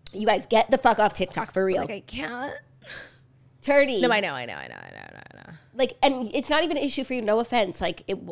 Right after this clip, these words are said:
Speaker 1: it's not, like,
Speaker 2: Wow. Wow.
Speaker 1: <laughs> it's never been, like, your place.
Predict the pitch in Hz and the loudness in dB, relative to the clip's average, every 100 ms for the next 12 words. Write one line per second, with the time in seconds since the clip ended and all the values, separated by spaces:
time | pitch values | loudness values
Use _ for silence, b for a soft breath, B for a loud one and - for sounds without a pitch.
0 | - 202 - 180 190 196 208 - 190 190 | -4 -4 -4 -2 0 2 0 -2 0 -2
1 | 180 - - _ - - 160 160 151 156 | -2 -10 -20 _ -14 -6 -2 0 -2 -4
2 | 151 - _ 185 196 214 220 214 220 220 | -10 -18 _ -2 0 2 0 0 2 2
3 | 269 294 285 285 277 269 262 262 311 220 | 4 4 6 8 8 6 6 4 4 2
4 | 294 240 262 277 269 214 - 240 240 214 | 2 6 8 10 10 8 6 8 6 2
5 | 208 202 - 208 - - 208 220 220 202 | -2 -2 -2 -4 -4 -14 -2 2 2 0
6 | 180 - - - | -6 -10 -10 -10